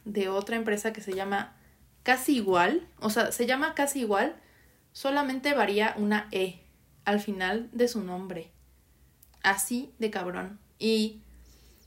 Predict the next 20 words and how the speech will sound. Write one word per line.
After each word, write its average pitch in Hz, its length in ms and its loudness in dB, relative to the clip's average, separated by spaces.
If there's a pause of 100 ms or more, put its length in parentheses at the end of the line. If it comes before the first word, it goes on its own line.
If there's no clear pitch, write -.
(140)
em, 208 520 4 (680)
o 226 100 -4
sea, 254 140 -2
de 226 140 4
que 240 80 6
ni 233 140 6
siquiera 254 280 2
son 269 180 -2
la 269 80 0
misma 262 260 -2
empresa, 208 680 2
no 208 140 2
es 208 280 -2
como 196 300 -2
un, 196 460 -6 (440)
¿cómo 226 180 -4
decirles? 196 580 -6
Como 196 360 -10
un, 208 240 -4
este, 202 720 -6